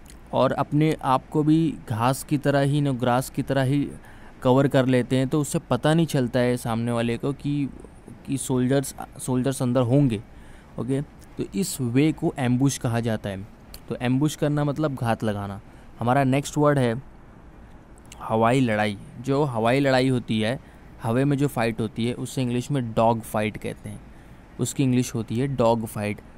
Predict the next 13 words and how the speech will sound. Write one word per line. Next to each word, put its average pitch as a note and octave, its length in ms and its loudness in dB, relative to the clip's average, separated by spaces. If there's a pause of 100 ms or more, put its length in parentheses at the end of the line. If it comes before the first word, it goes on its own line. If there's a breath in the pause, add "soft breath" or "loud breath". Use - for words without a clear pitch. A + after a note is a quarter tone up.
(400)
तो C3 60 -2
आप B2 120 2
dog B2+ 340 4
fight C#3+ 300 0
सोच C#3 300 -2
के D3 160 0
आप, A#2+ 340 0
you A#2+ 180 -2
know, C3 260 0
कुछ C3 220 -6
और A#2+ 220 0
मत C3 180 0
समझना, C3 480 0